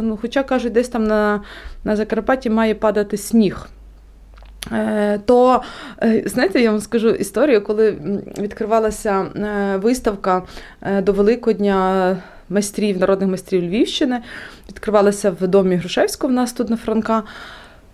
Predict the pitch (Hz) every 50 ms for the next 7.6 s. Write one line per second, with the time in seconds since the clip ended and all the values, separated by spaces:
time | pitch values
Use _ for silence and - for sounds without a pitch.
0 | - - - - - - - 277 285 277 285 285 285 285 277 285 277 - - -
1 | 220 247 - 233 233 240 240 240 262 277 262 269 254 240 240 220 202 233 294 330
2 | 330 339 311 302 269 - - 190 208 208 208 208 208 208 196 175 - - - -
3 | - - 190 208 208 214 220 226 233 240 240 233 - - - - - - _ _
4 | _ _ _ _ - _ _ - - - - _ - - 202 214 214 226 247 254
5 | 240 226 220 220 - 214 214 202 196 196 196 196 196 - 196 196 185 220 226 359
6 | 381 - - 262 247 247 254 240 220 226 226 226 - - 202 - - 202 202 208
7 | 208 208 214 214 208 208 202 196 196 196 185